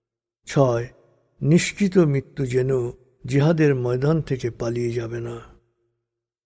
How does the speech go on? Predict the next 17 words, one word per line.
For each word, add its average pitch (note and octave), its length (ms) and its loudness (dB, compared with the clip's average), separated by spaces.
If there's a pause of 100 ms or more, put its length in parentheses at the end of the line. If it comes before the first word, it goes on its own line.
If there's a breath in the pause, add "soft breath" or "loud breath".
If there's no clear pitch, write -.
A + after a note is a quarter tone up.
(140)
সাত, B2 500 -2 (600)
পরিবারের D3 500 6
জন্যে B2+ 500 -4 (360)
তোমার C3+ 240 0
সম্পদের B2+ 680 -2 (320)
উত্তম F#3+ 420 2
অংশ F3 320 2
ব্যয় A#2 280 0
করবে। A#2 540 -8 (1000)
আট, C#3+ 480 0 (640)
পরিবারের D3+ 460 8
সদস্যদের F3 720 0 (380)
শুদ্ধাচারী F3 720 0
করার B2+ 320 -2
প্রচেষ্টায় B2+ 760 -6 (460)
দৃঢ় F#3 340 6
হতে B2+ 500 -4